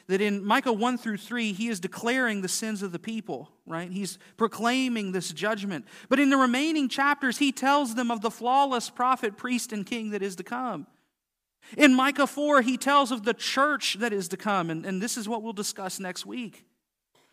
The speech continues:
Micah four also tells us that the Lord has a plan in Micah four thirteen to gather in his people. In Micah five, we're told the one born in Bethlehem will shepherd the flock and save them and bring them peace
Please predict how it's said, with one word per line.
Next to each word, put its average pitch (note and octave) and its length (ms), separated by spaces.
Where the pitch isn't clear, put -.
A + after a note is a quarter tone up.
Micah C4 240
four C#4 260
also B3+ 400
tells B3 340
us A#3 120
that A#3+ 160
the A3+ 80
Lord B3+ 300
has A3 180
a A3+ 60
plan C4 440
in G#3+ 160
Micah A#3+ 260
four A#3 240
thirteen A#3 520
to A#3 100
gather A#3+ 600
in G#3+ 400
his F#3 240
people. F#3 580
In C4 120
Micah C4+ 300
five, C4+ 440
we're B3+ 100
told C4+ 380
the B3+ 60
one B3 340
born C4 280
in A#3 140
Bethlehem B3+ 640
will A#3+ 140
shepherd C#4+ 520
the A3 100
flock B3 440
and G#3 120
save C4 460
them C4+ 240
and G#3 160
bring B3 300
them G3+ 260
peace C#4+ 560